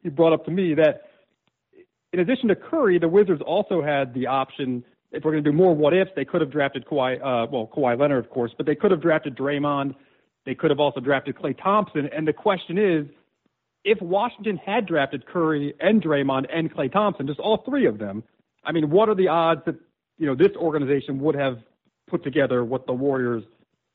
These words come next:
became? You know, so what, what confidence that you have that they could have duplicated what, what the Warriors did? So, so it's always difficult when you do the what ifs with drafts, 'cause it's not just the player, it's also how they developed once they made it to the team. And that's the same thing with,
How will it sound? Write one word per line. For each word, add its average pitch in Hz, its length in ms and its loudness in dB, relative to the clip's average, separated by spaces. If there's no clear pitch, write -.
became? 131 480 0
You 123 100 -6
know, 127 140 -2
so 147 80 -4
what, 156 200 2
what 190 220 0
confidence 165 440 -2
that 139 60 -10
you 143 120 -6
have 127 300 -4
that 127 340 -2
they 143 260 0
could 123 160 -2
have 107 120 -4
duplicated 131 580 -2
what, 127 260 -6
what 131 140 -8
the 117 80 -6
Warriors 120 400 0
did? 95 300 -8
So, 127 320 2
so 151 140 2
it's 185 120 2
always 196 240 6
difficult 175 380 2
when 151 100 -2
you 147 60 -2
do 151 200 0
the 147 80 2
what 147 240 2
ifs 147 240 -4
with 131 160 -6
drafts, 156 420 2
'cause 139 120 -6
it's 127 140 -10
not 151 220 -4
just 143 180 -10
the 123 60 -14
player, 143 400 0
it's 123 120 -6
also 131 280 -4
how 131 160 -4
they 127 120 0
developed 123 440 -2
once 123 280 -4
they 110 260 -2
made 208 220 2
it 156 100 -4
to 147 80 -10
the 123 80 -2
team. 117 260 -4
And 131 80 -4
that's 123 180 -6
the 131 140 -10
same 131 220 0
thing 120 260 -4
with, 113 140 -2